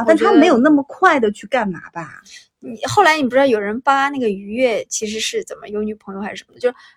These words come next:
Speaker 1: 上一季老，
Speaker 2: 啊。
Speaker 1: 于越给我的感觉不是很好，到这一季延续，我第一眼看老孟，觉得这两个人前，前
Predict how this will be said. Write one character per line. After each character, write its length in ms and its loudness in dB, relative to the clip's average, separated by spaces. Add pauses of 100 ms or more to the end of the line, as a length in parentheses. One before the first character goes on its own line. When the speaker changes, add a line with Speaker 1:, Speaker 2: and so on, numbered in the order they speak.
(220)
Speaker 1:
上 180 4
一 60 2
季 160 2
老， 180 4
Speaker 2:
啊。 40 -8 (160)
Speaker 1:
于 140 -4
越 160 2
给 120 0
我 100 0
的 60 -6
感 180 -2
觉 300 -4 (100)
不 120 -10
是 120 -4
很 140 -6
好， 160 -10 (400)
到 100 2
这 180 2
一 20 2
季 160 -4
延 160 -2
续， 100 -4
我 160 -2
第 240 -6
一 40 6 (140)
眼 140 -6
看 160 -6
老 140 -6
孟， 160 -8
觉 80 -6
得 60 -4
这 120 -8
两 160 -4
个 60 -14
人 220 -14
前， 340 -8 (160)
前 440 -4